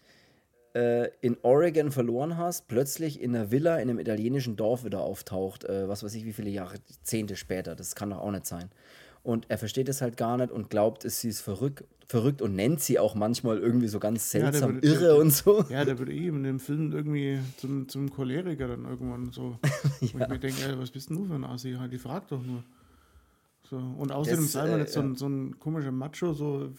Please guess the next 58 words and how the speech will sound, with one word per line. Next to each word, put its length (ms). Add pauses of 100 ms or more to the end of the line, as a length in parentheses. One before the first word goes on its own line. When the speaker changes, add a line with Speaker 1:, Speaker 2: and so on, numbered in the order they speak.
(220)
Speaker 2:
vor 120
allem, 120
äh, 180 (320)
die 80
gehen 200
jetzt 160
in 80
den 40
Keller 260
runter 260
und 80
er 180
muss 220
sich 120
dann 200
da 80
hier, 260
keine 240
Ahnung, 260
alles 280
Mögliche 280
anziehen. 240
Er 120
zieht 200
sich 140
selbst 240
eine 100
Winterjacke 520
an 160 (500)
und 80
sie 160
hat 100
einfach 220
nur 80
Speaker 1:
<laughs> 20
Sie 200
ist 160
im 200
Kle-, 200
ja, 100
Speaker 2:
ja, 80
sie 140
Speaker 1:
ja. 40
Speaker 2:
hat 60
einfach 220
nur 140
ein 100
T-Shirt 460
an 160
und 60
die 120
hat 120
sich 120
auch 100
gedacht, 280
„Alter, 220
ey, 160
du, 220